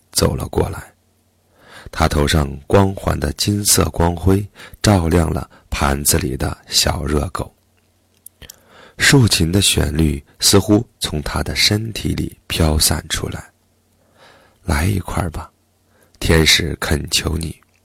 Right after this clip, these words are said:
你看着这道美味的开胃菜，脑海里都是饱和脂肪、亚硝酸盐和胆固醇。你知道这些热狗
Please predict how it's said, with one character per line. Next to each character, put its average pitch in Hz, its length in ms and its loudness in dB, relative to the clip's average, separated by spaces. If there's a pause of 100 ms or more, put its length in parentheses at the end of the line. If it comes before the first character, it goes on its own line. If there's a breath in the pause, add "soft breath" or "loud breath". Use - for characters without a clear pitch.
(600 loud breath)
你 104 140 2
看 117 260 4
着 92 100 4
这 101 160 4
道 90 160 4
美 76 320 0
味 90 260 4
的 - 220 -8 (120)
开 92 320 0
胃 87 160 0
菜， - 360 -4 (380 loud breath)
脑 76 220 0
海 78 220 -2
里 - 260 -8
都 92 180 4
是 - 240 0 (240 soft breath)
饱 73 240 2
和 76 320 -2
脂 - 240 -2
肪、 87 260 -2 (420 soft breath)
亚 73 280 0
硝 85 240 2
酸 95 260 2
盐 - 260 -4 (200)
和 - 320 -6
胆 - 220 -4
固 80 160 0
醇。 82 280 -8 (1500 loud breath)
你 90 100 2
知 104 160 4
道 90 240 2 (240 loud breath)
这 107 100 2
些 92 180 4
热 92 260 2
狗 - 280 -10